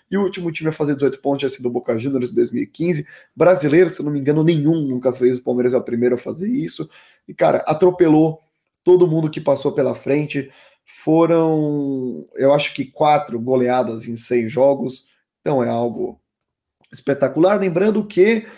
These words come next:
a Libertadores tem o sorteio das oitavas de final na próxima sexta-feira, sexta-feira agora, dia vinte e sete, à onze, às treze horas no horário de Brasília, e o Palmeiras com a melhor campanha garante que jogará em casa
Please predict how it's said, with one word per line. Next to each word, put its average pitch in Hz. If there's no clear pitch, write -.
a 156
Libertadores 185
tem -
o 185
sorteio 185
das 135
oitavas 147
de 135
final 135
na 139
próxima 151
sexta-feira, 156
sexta-feira 127
agora, 156
dia 123
vinte 160
e -
sete, -
à 127
onze, 202
às 135
treze 180
horas 151
no 139
horário 123
de 143
Brasília, 175
e 233
o 233
Palmeiras 185
com 175
a 160
melhor 147
campanha 151
garante 139
que 139
jogará 127
em 139
casa 143